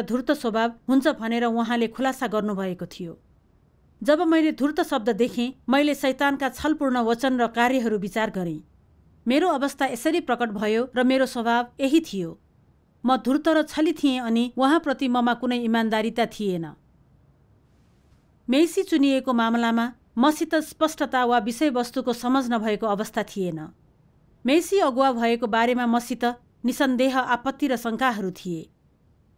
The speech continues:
अनि गलत अगुवाको छनौट भएमा मण्डली र परमेश्वरका चुनिएका जनहरूलाई हुन सक्ने खतराबारे प्रष्ट थाहा थियो। तर मेरो धूर्त र छली प्रकृतिको कारण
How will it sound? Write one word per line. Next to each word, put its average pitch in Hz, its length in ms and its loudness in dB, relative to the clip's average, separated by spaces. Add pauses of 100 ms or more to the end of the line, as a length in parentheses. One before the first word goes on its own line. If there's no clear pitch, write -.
(260)
अनि 254 220 2 (300)
गलत 285 300 2
अगुवाको 247 580 0 (300)
छनौट 269 260 2
भएमा 240 420 0
मण्डली 254 460 4
र 226 160 2 (240)
परमेश्वरका 254 560 2
चुनिएका 233 600 0 (440)
जनहरूलाई 247 560 2
हुन 226 240 0
सक्ने 233 320 -4
खतराबारे 233 580 0
प्रष्ट 277 320 -4
थाहा 196 280 -6
थियो। 180 360 -10 (640)
तर 330 180 6
मेरो 320 200 4
धूर्त 277 300 -2
र 269 160 0
छली 277 300 -2
प्रकृतिको 247 540 -4
कारण 233 340 0